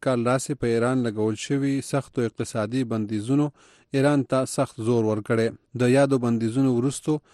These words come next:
د ایران د تیلو برآمدات ډیر کم شوي دي. خو په خپلو خبرو کې صدر ټرمپ دا وړاندیز هم کړی دی چې د ایران صدر حسن روحاني سره به په دې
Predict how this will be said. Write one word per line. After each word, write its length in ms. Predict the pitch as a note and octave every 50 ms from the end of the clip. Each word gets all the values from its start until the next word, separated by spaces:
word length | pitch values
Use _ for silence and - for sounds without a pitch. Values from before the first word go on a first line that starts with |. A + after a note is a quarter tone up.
| _ - _ _ _ - A#2
د 180 | B2+ B2+ C3 B2 C3+
ایران 280 | C3 C#3 C#3+ D3 C#3 B2
د 100 | B2 A2+ - -
تیلو 220 | C#3+ C#3 C3+ A#2+ A#2
برآمدات 560 | A2+ A2+ A2+ A#2 A#2 A2+ B2 A#2+ A#2+ - - C3 B2+ A2+
ډیر 180 | A#2+ A#2 G#2+ - -
کم 140 | A#2+ A2 - -
شوي 220 | C3 A#2+ A2+ A2+ G#2+ A2+
دي. 100 | A2+ A#2+ - - _ _ - - _ _
خو 160 | - - E3 D3+ E3
په 100 | D#3 -
خپلو 240 | - D#3+ D3 C#3+ - -
خبرو 260 | D#3 D3 D#3 E3 D#3+
کې 240 | - E3+ E3 D3+ -
صدر 260 | C#3+ C3 C3+ C3 B2 -
ټرمپ 260 | - D#3 D#3 D3+ C3+ C3
دا 60 | C3+ C3
وړاندیز 420 | B2 B2 A#2+ A#2 A#2 A#2 C3 A#2+ A#2 B2
هم 100 | D3 E3 D3+ -
کړی 180 | C#3 B2 A#2 A#2 A#2+
دی 100 | C3 C#3+ C#3
چې 60 | - A#2+ A2+
د 0 | A2+ A#2
ایران 280 | A#2 A#2+ B2+ C3 C3+ C3 - A#2+ - -
صدر 260 | C3 C3+ C#3+ C3+ B2
حسن 260 | A2+ - B2+ A#2 A2 A2+
روحاني 320 | A2 G#2 A2+ A2 A#2+ C3 - -
سره 180 | D3+ C#3+ C#3+ C#3+
به 80 | D3 D3 - - - - - _ _
په 80 | - B2 B2 A#2 A#2
دې 120 | C#3 D#3